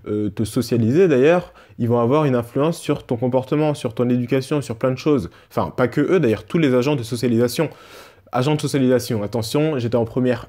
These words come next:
E S. Non mais bon, toutes les personnes qui vont, quand tu es, euh, enfant, quand tu es jeune, et cetera, qui vont t'inculquer des normes et des valeurs, toutes ces personnes-là, ton milieu social, tout aura une influence sur toi. Mais ça ne changera pas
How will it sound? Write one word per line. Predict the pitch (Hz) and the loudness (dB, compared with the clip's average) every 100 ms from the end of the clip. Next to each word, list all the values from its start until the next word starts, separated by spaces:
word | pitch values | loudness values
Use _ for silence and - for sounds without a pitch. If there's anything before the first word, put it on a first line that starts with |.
| 139 | 2
E | |
S. | 135 143 151 - - - | 4 4 0 -8 -12 -4
Non | 127 | 0
mais | 127 | 2
bon, | 120 113 - _ - | 0 -2 -10 _ -2
toutes | 202 196 190 - - | 2 2 -2 -14 -2
les | 135 | 0
personnes | 123 139 - 165 156 | 2 0 2 0 0
qui | - | 0
vont, | 120 139 143 - | 0 0 -2 -2
quand | 139 131 | -2 -2
tu | - 135 131 | -4 0 2
es, | 131 123 | 2 0
euh, | - 98 92 80 - | -4 -4 -2 -6 -6
enfant, | 117 110 143 123 | -6 -4 -2 -2
quand | 117 | -2
tu | 110 - | -4 -2
es | 113 | 0
jeune, | 113 139 120 95 | 2 2 0 -4
et | 101 | -6
cetera, | 113 123 123 127 123 - _ | -4 0 2 2 -2 -16 _
qui | - | -4
vont | 120 | -2
t'inculquer | 117 123 139 123 147 | 0 -2 -2 0 2
des | 131 113 | 2 2
normes | 120 139 135 113 - | 4 4 2 0 -2
et | 110 | 0
des | 113 | 2
valeurs, | 110 113 170 180 - _ | 2 4 2 0 -6 _
toutes | - 151 | -10 -2
ces | 151 | 2
personnes-là, | 139 - 135 147 190 | 2 0 2 2 2
ton | 143 | 2
milieu | 123 131 156 | 2 4 2
social, | 135 110 151 175 139 | 0 0 2 2 2
tout | - 185 214 202 | 0 0 0 -2
aura | 113 123 147 | 0 2 2
une | 117 | 2
influence | 120 120 147 147 | 0 0 -2 -2
sur | - - | -6 -2
toi. | 139 110 - | -2 -2 -4
Mais | 113 | -6
ça | 123 | -2
ne | 113 | 0
changera | 107 131 117 107 98 | 0 -2 0 -2 0
pas | 143 151 - | -2 -2 -8